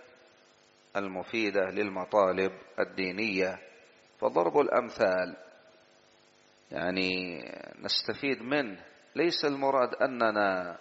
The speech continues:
نعرف هذا المثل، والله جل وعلا قال: "وتلك الأمثال نضربها للناس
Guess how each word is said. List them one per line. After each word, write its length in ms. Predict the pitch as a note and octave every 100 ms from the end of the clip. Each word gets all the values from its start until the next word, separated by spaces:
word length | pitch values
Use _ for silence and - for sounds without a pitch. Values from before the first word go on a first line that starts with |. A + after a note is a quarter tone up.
| - - _ _ _ _ _ _ _ -
نعرف 460 | A2 A#2 G#2 F#2+
هذا 300 | G2+ A2+ F#2+
المثل، 640 | F#2+ F2+ G#2 - F2+ E2+ - - - - _ _ _ _ _ _ -
والله 360 | F#2+ F#2+ F2+
جل 300 | F#2 A2 G2
وعلا 440 | F#2 F#2+ F#2 F2+ F2+
قال: 260 | - G#2+
"وتلك 460 | G#2+ G2+ D3 C3 -
الأمثال 560 | G#2+ G2+ G2+ - A#2 G#2
نضربها 880 | G2+ G2 F#2+ G#2 C3 A#2 G#2+ G#2
للناس 520 | F#2+ G2 G2 A#2+ C#3